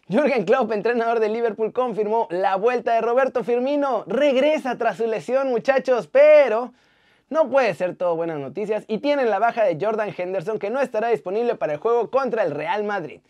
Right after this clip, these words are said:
¿Cómo la ven? Pobre Liverpool, le regresa uno pero pierden otro, es un hospital ese lugar. Ojalá mejoren porque sí, les fue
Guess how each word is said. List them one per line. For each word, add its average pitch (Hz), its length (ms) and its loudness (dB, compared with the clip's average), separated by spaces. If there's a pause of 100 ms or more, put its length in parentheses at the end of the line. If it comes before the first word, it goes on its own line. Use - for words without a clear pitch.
(120)
¿Cómo 339 200 4
la 302 140 6
ven? 311 440 0
Pobre 277 440 6
Liverpool, 175 560 0
le 214 80 -4
regresa 277 540 2
uno 311 260 2
pero 190 220 -2
pierden 247 360 0
otro, 226 220 -4
es 240 80 -4
un 269 140 -2
hospital 185 440 -2
ese 185 200 -6
lugar. 151 460 -4
Ojalá 226 380 -4
mejoren 214 380 -6
porque 151 240 -10
sí, 247 180 -6
les 196 200 -6
fue 226 240 -4